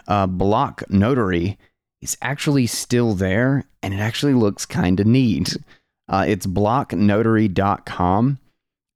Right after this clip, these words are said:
and, uh, I'm gonna explore it. I just kinda saved the link so I can look around. Um, but, uh, I just thought I would, uh,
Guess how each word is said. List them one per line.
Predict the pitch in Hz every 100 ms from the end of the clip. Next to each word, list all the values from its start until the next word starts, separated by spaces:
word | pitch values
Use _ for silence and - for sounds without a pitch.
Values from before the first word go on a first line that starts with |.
| -
and, | 107 104 104 104
uh, | 101 98 95 -
I'm | 123
gonna | 127 123
explore | 107 - - 101 95 117
it. | 127 -
I | 95 98
just | 92 101 -
kinda | 104 90
saved | - 92 92 -
the | 104
link | 92 90 -
so | 95
I | 92
can | - 90
look | 90
around. | 90 87 92 113 _ _ _ _ _ _ _ _ _ _ - 110
Um, | 104 101
but, | 104 101
uh, | 98
I | 98
just | 104 95
thought | 104
I | 98
would, | 95 92
uh, | 92 92 87